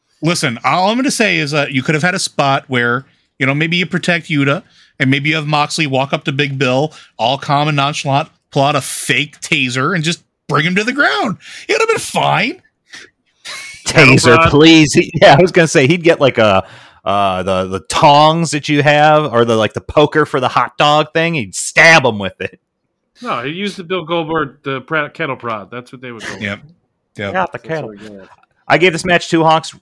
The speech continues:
Speaker 2: Uh, Yuta got both my honks. Uh, he just looked good.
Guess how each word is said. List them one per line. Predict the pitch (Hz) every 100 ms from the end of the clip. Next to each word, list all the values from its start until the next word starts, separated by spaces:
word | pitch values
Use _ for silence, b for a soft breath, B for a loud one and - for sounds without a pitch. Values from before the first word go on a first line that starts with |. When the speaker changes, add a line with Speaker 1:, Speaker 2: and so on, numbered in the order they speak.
| _
Speaker 2:
Uh, | - 117 110
Yuta | 131 143
got | 131 127
both | 123 117
my | 98
honks. | 95 85 - - _ _
Uh, | 82 80 87 85 -
he | 147
just | 165 -
looked | 127 123 -
good. | 104 101